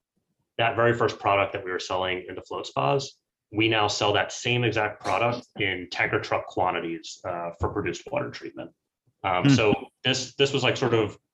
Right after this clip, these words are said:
Speaker 1: how do we go from float spas to industrial water treatment? Well, float spas are salty water where you need both an oxidizer and what's called a scale inhibitor. And so now we're taking that same chemistry and providing it at much larger scales for produced water treatment.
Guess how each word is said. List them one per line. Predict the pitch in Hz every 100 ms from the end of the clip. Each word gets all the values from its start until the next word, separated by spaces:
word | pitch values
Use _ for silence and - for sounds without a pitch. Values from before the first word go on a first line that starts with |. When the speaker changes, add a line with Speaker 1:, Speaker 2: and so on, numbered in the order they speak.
| _
Speaker 1:
how | 120
do | 123
we | 120
go | 113 107
from | 104 95
float | 107 104
spas | - 95 92 87 - -
to | 92 85 85 -
industrial | - 95 - 90
water | 85 -
treatment? | - 117 117
Well, | 95
float | - 110
spas | - 107 104
are | 98 87 -
salty | - 101 95
water | 92 98 101 85 - _ _ _ -
where | 98
you | 98
need | 98
both | 87 90
an | 90
oxidizer | 87 - 104 95 92 98
and | 90 87
what's | 90 -
called | - 87 82
a |
scale | - - 90
inhibitor. | 107 139 170 175 - _ _ _ _ _ _ 98
And | 104
so | 113
now | 104 110 117 107
we're | 104
taking | 104 107 101
that | 98 98
same | - 104 98 98 90
chemistry | - 107 107 - 90 90 -
and | 90
providing | - 95 90 90
it |
at | 90
much | 101 98 -
larger | 92 87 87
scales | - 82 80 -
for | 90
produced | - 87 87 85
water | 85
treatment. | 95 120 120 127